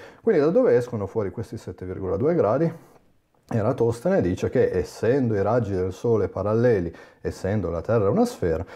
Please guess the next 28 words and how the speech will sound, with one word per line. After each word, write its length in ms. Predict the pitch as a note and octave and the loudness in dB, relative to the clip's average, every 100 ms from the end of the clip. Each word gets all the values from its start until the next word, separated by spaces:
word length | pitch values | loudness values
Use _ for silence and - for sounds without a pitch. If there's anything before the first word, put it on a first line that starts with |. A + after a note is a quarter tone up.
| - | -16
quei 180 | - E3 | -2 0
sette 320 | E3 G#3 - | 2 0 0
virgola 320 | G2+ G2+ A2+ F#3+ | -2 0 0 0
due 160 | B3+ | 0
gradi 220 | G#3 F#2 F#2 | 0 -2 -2
sono 240 | - G2 | -6 -4
dovuti 300 | G#2 C3+ A#2 | -2 0 0
alla 120 | F#2+ | -2
sfericità 520 | F2+ - G#2+ G#2 - | -4 -4 -4 -4 -4
della 240 | D#3+ A#3 - | 0 2 2
Terra, 340 | - D2+ F2 - - - | 0 -2 -6 -12 -16 -14
e 140 | - E3 | -4 2
quindi 260 | G3 F3 | 2 4
lui 300 | C#3+ F#3 B2 | 4 4 4
è 360 | G2+ A#2+ C3 F#2 - - | 2 0 0 0 -4 -8
arrivato 640 | G2+ G#2 A#2+ B2 F#2+ G2+ | -4 -2 2 2 0 -2
a 100 | B2+ | -2
capire 480 | G2 G#3+ - F#2+ A2+ | -2 -4 -4 -2 0
che 160 | A#2 F#2+ | 0 0
la 140 | C#3 | 0
Terra 380 | D#3 F#2 D#2+ F#2+ - - - | 0 -2 -4 -8 -14 -20 -8
ha 240 | E3+ D3+ | -2 0
una, 680 | A#2 E3 C#3+ G#2+ F#2 E2+ - - | 2 0 0 0 -4 -8 -14 -8
eh, 200 | F#2+ F2+ | -8 -8
c-, 100 | - | -6
eh, 60 | |
una 1120 | G2 F2+ F#2 F#2 - G2+ G#2 F#2+ G2+ A2 G2 | -4 -4 -4 -6 -6 -8 -6 -6 -6 -6 -4
circonferenza 800 | F#2+ G#2+ D3+ C#3 C3 F2+ E2 - | -2 -2 -2 0 0 0 -2 -6